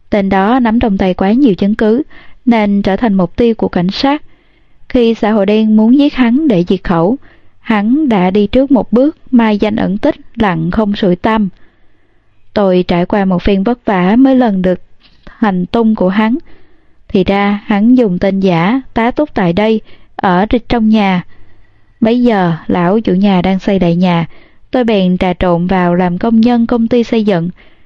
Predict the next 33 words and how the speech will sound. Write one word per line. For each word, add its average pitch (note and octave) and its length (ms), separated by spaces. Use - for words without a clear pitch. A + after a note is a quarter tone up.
tranh G3 240
thủ G3 400
một B3 260
buổi F3+ 140
tối A#3 360
xử G3 280
gọn F3+ 380
tên G3 300
kế A3+ 180
toán A3+ 400
đen G3+ 280
đủi F#3+ 240
kia, A#3 220
vùi F#3+ 260
xác B3 440
trong G3 300
lớp A3+ 220
móng A3+ 260
xi B3+ 180
măng G3+ 300
của F3+ 120
căn G#3+ 220
nhà. F3+ 300
"Giờ F3 320
thân G#3 220
chủ F#3+ 260
muốn C4 180
anh A3+ 160
đào G#3 160
cái A3 120
xác D4 240
lên A#3 160
hả?" G3 260